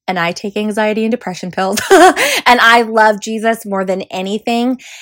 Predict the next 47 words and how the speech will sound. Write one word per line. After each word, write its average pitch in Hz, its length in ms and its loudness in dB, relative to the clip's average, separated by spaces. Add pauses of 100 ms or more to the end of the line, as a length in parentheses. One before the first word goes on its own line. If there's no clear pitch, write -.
(140)
And 202 360 2
yeah, 190 260 4
sometimes 208 500 -4
my 208 140 -2
walk 208 240 2
with 208 100 -8
him 214 160 -4
is 190 120 -6
more 196 140 -2
like 185 160 -2
a 196 40 -8
crawl. 202 640 0 (260)
And 185 100 -2
I'm 180 100 -2
like, 185 160 -2 (200)
like 180 160 -6
the 185 80 -4
zombie, 185 560 -4
you 190 80 -8
know 180 60 -4
what 175 40 -4
I'm 180 40 -8
talking 175 160 -6
about? 170 160 -6
Like, 160 160 -6
"Whoa," 143 580 0
like 180 180 2
I'm 208 100 0
just 214 160 -4
crawling 202 640 0
to 202 120 -4
him. 185 220 -4
I 175 80 0
can 214 160 -2
barely 208 280 4
move, 208 380 4
but 190 100 2
I'm 202 180 4
still 220 280 2
going 202 340 4
towards 202 320 0
the 196 80 -4
cross. 190 400 2 (320)
I 214 120 4
love 214 300 4
him. 170 300 -8
But 196 320 2